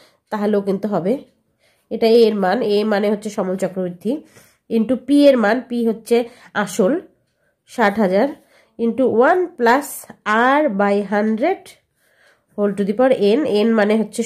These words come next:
সময়টা, মানে দু বছর। এইভাবে একবারে করলে কিন্তু হয়ে যাবে। এবার কি করব, এইটাকে আমরা বাঁদিকে রাখবো, one plus R by hundred তার হোল স্কয়ার। আর তাহলে ডান দিকে কি হবে, দেখো এই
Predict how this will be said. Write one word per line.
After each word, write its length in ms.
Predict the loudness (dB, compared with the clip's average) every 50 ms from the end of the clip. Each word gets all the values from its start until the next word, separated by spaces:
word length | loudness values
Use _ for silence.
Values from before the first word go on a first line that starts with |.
| -4 -2
সময়টা, 400 | -2 0 2 0 0 0 0 -4 -4 -4 -6
মানে 140 | -6 -4 -4 -4 -4
দু 60 | -4 -4
বছর। 240 | -4 -6 -6 -8 -12 -12 -10 -6 -4
এইভাবে 240 | -2 0 0 2 2 2 0
একবারে 240 | 2 0 0 0 -2 -2
করলে 180 | -4 -4 -2 -2 -2 -2
কিন্তু 200 | -2 0 2 0 0 0 -6 -20 _ _ _ _ _ _ 0
হয়ে 160 | 2 2 2 2
যাবে। 180 | 0 -4 -4 -10 -14 _ _ _ _ _ _ _ _ _ _ _ _ _ _ _ _ _ _ _ -20 -20 -20 -20 -16 _ 0
এবার 120 | 2 2 2 2
কি 60 | 0 2
করব, 140 | 2 4 4 4 2 2 2
এইটাকে 300 | -2 0 0 -2 0 0 0 0
আমরা 120 | 0 0 2 2
বাঁদিকে 300 | 2 2 0 0 -2 -2 0 -2
রাখবো, 220 | -2 -4 -4 -4 -4 -2 -2 -2 -2 -2
one 100 | -2 -4 -6 -8 -8
plus 240 | -6 -6 -6 -6 -8 -12 -10 -6 -6 -4 -2 -2 -2
R 20 | -2 -2 -2
by 120 | -2 -2 -2 -2 -2 -4
hundred 460 | -4 -4 -4 -4 -2 -2 -2 -2 -4 -10 -20 -20 _ _ _ _ _ _ _ _ _ _ _ _ _ _ _ _ _ _ _ _ _ -6
তার 100 | -4 -2 0
হোল 120 | 0 0 0 -2
স্কয়ার। 320 | -2 0 2 2 2 2 0 -2 -8 -20 -20 -14 -10 -8
আর 60 | -6 -2
তাহলে 160 | 0 2 2 4 4
ডান 120 | 2 2 2 2 2
দিকে 160 | 0 0 0 -2 -2
কি 80 | -4 -2 -2
হবে, 180 | 0 2 2 2 0 -2 -10 -20 _ _ -6
দেখো 180 | -6 -4 0 0 0 0 2 0
এই 80 | 0